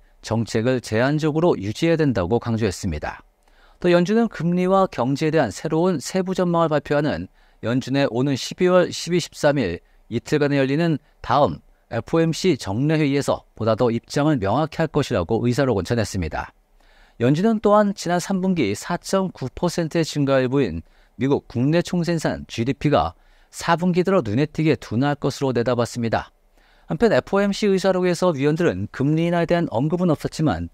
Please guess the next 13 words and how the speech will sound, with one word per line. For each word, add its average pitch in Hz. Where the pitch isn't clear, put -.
일단 127
뉴욕 131
월가에선 135
금리 147
인하를 113
기대하고 123
있습니다. -
자, 143
이런 160
가운데 196
패드워치에 214
따르면 190
연준이 123